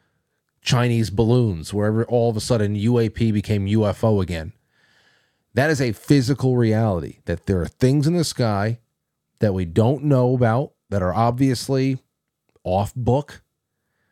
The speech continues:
that can do things that we would otherwise have thought would be in defiance of physics. And, um, and from a scientific standpoint, there are people out there who actually wanna know more about that.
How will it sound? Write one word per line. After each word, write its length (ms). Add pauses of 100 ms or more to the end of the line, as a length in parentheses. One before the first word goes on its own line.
(460)
that 180
can 140
do 220
things 480
that 120
we 140
would 160
otherwise 640
have 140
thought 440 (180)
would 180
be 140
in 100
defiance 600
of 100
physics. 580 (1400)
And, 520
um, 440 (260)
and 180
from 140
a 80
scientific 680
standpoint, 520
there 120
are 60
people 340
out 220
there 120
who 200
actually 300
wanna 260
know 200
more 260
about 340
that. 240